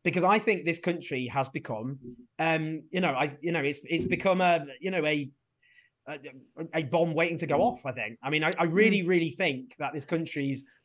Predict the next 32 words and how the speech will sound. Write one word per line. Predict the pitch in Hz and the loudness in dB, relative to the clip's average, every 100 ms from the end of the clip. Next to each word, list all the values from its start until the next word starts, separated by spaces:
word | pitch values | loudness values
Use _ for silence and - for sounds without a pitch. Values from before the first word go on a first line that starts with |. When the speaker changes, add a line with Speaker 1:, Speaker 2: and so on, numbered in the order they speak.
| _ _ _ _ | _ _ _ _
Speaker 1:
uh, | 185 | -4
you | 165 | -4
can't | - 202 226 226 202 | -2 6 8 6 2
underestimate | 185 175 180 - 139 135 127 | 0 2 2 0 -4 -4 -6
how | - 151 151 | -6 0 0
much | 175 175 | 0 -6
trouble | - 139 139 | -4 -4 -2
this | 175 | -6
country's | - 127 143 151 | -6 -6 -4 2
in. | 247 131 101 _ _ _ | 2 2 -8 _ _ _
It, | 165 180 180 | -2 -2 0
it, | 208 - - | -2 -2 -2
it | 196 196 | 0 2
is | 190 | 0
in | 190 | 0
the | 175 | 0
worst | 156 214 233 226 - - - | 4 4 4 2 -4 -12 -8
turmoil | 202 202 151 123 139 | -4 -2 0 -2 -4
of | 160 135 | -6 -4
any | 175 175 180 | -2 0 0
Western | 156 139 - 143 | -2 -4 -4 -4
European | 143 143 151 | -4 -4 -2
nation, | 208 233 - 120 - - | -2 -2 -4 -10 -14 -8
which | 175 - | -2 0
Speaker 2:
Wow. | |
Speaker 1:
is | 240 | 0
striking | 262 269 277 175 143 | 2 2 2 0 -6
'cause | 139 | -6
British | - 254 294 233 | -2 0 0 -4
exceptionalism | - - 240 - 180 143 117 127 127 | -4 2 2 2 -2 -2 -2 -4 -4
was | 147 | 0
always, | 156 151 147 147 | 2 2 2 0